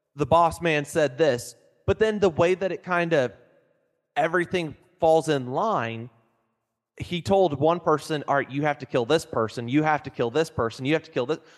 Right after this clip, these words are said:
So, like, you're not even sure if he, which one he was in the initial point until you, like, you really go back and rewatch and you're like, "Oh my gosh, he was, he was the first, he was the guy who killed the very first one,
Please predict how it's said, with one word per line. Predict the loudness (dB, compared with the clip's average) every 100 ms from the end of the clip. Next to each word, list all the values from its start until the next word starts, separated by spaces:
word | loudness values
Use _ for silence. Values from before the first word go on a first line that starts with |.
| _
So, | 2
like, | 2 0 -16 _ _
you're | -4 0 2
not | 2
even | 2 -2 -2
sure | 0 2 4 2 -2 -12 _ -4
if | -4
he, | -4 -18
which | -2 0 2
one | -2
he | 0 0
was | 2 2
in | 0
the | -2
initial | -4 -4 -4
point | -4 0 0 -2 -16 -20 _ _ _ _ _ _ _ _ -4
until | 2 2
you, | 2 2
like, | 0 -2
you | -6 -2
really | 2 2 0
go | 0 0 2
back | -2 -4
and | -6
rewatch | -2 0 -2
and | -6
you're | -6
like, | -6 -8
"Oh | -6
my | -2
gosh, | 0 0 -2
he | -4
was, | -4 -6 _ _
he | 0
was | 0
the | -2
first, | 0 0 0 -6
he | -2 0
was | 0
the | 0
guy | 0
who | 0
killed | -2 -2 -2
the |
very | -2 -2
first | 0 -4 -2
one, | 0 0 -2